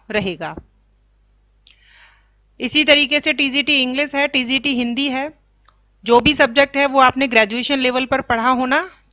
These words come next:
जरूरी है। टीजीटी संस्कृत ये आपने subject के रूप में bachelor degree आपने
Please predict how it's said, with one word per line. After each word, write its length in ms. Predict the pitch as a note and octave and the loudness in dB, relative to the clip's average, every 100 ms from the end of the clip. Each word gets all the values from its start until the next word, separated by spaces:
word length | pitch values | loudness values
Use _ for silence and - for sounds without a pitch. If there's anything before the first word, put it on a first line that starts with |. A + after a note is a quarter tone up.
| _ | _
जरूरी 400 | G#3+ G#3+ G3 F3+ | 0 0 -2 -6
है। 180 | E3+ E3+ - _ _ _ _ _ _ - - _ _ _ _ - | -10 -14 -20 _ _ _ _ _ _ -20 -20 _ _ _ _ -2
टीजीटी 420 | B3 B3+ C#4 D4 | 0 0 -2 -2
संस्कृत 560 | C#4 B3+ B3 C4+ C#4 D4+ C#4+ _ | -2 -4 -4 -8 -8 -12 -16 _
ये 160 | G#3+ A#3 | -2 2
आपने 260 | A#3+ B3 | 2 0
subject 420 | B3+ A#3+ G#3 A#3+ - | -4 -4 -2 -6 -4
के 120 | C4 | -6
रूप 180 | B3 B3 | -4 -4
में 380 | C4 D#4 A#3 | -4 -4 -6
bachelor 420 | G3 G#3 - B3 B3 | 0 0 0 -4 -2
degree 340 | A3+ A#3+ B3 | -4 -4 -2
आपने 420 | A3+ A3+ A#3 C4+ | -2 -2 -8 -10